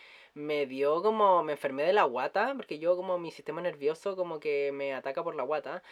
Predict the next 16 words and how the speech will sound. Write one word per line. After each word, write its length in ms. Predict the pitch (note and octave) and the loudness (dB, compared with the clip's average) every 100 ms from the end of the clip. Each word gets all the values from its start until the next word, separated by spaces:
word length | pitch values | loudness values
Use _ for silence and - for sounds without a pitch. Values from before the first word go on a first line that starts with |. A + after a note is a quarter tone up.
| - | -20
Entonces, 280 | - - D#3 | -14 -4 2
donde 180 | F3 E3+ | 2 0
estaba 320 | - F3 G#3 G#3+ | -6 4 6 6
tan 140 | A3 | 6
pa'l 160 | B3+ B3 | 4 4
hoyo 200 | A#3 G#3+ | 6 6
y 40 | |
estaba 340 | F3+ F#3+ F#3+ | 6 10 10
tan 140 | F3+ G3+ | 8 4
depresivo 640 | A3 A3 - F#3+ F3 G#3 | 2 0 0 4 6 6
que 280 | F3 F3 F3 | 4 4 4
me 120 | E3+ | 0
enfermé 300 | E3 D3 C#3 | -2 0 0
de 100 | D#3+ | 2
la 80 | A#3 | 2
guata. 400 | F4+ F#4+ D#3 | 2 2 0